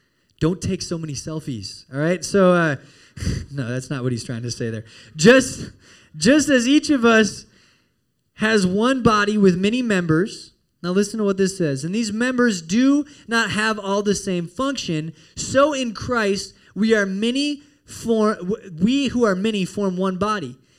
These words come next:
and each member belongs to the others. We have different gifts according to the grace given to us.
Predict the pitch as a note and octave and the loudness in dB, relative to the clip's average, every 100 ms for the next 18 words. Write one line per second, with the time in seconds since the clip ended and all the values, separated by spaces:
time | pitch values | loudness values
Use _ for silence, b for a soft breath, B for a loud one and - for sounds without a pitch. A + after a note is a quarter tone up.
0 | b - G3 C4+ C4 A#3 B3 A3 F3+ F#3+ | b -6 -2 -2 -2 -2 4 4 4 2
1 | F#3+ G3 A3 A#3 - A3 G3 B3 A3 A#2+ | 2 0 -2 -6 -6 -6 -2 -4 -4 -8
2 | A2+ - _ _ _ - F#3+ E3+ D#3 E3+ | -10 -20 _ _ _ 2 2 4 0 0
3 | F3 D3+ A#3+ G#3 - D3+ - F3 F#3+ G#3 | -2 2 2 2 -2 -10 -2 0 2 0
4 | A3 G#3 D#3 E3 D#3+ A#3+ A#3+ E3+ C3+ A#2+ | -4 0 2 0 -2 -6 -4 -2 -2 -4
5 | - | -14